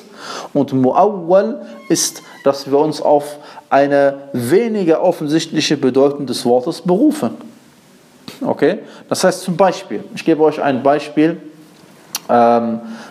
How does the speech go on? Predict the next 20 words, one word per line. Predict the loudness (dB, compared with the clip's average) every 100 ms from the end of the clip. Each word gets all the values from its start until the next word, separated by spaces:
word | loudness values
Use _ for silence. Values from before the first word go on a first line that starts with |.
| -16
für, | -6 2 4 6 4 2 2 4 4 2
äh, | 0
für | -2
diese | 0 2 2
Angelegenheit. | 2 0 0 0 -2 -6 -6 -18 -20 -18 -16 -16 -16 -18 -4
In | 2
einer | 4 4 2
Überlieferung | 2 4 4 4 2 2
sagte | 2 2 0
der | -4
Prophet | -2 -2 2 0 0
sallallahu | -2 0 2 2 2
alaihi | 0 2 2
wasallam, | 0 0 0 0 -2 -4 -20 -20 _ _ -20 -20 -20 -20 -20 -20 -20 -6
"Ghuslul | 0 2 2 -2 0 2 2 -2 0
Jumu'ati | 2 4 4 4 2 0 -2 -2 -4 -8 -2
wajibun | 2 4 4 4 2 0 2 0 2
ala | 4 4 4 2
kulli | 0 0 2 2
muhtalim." | 0 0 0 0 0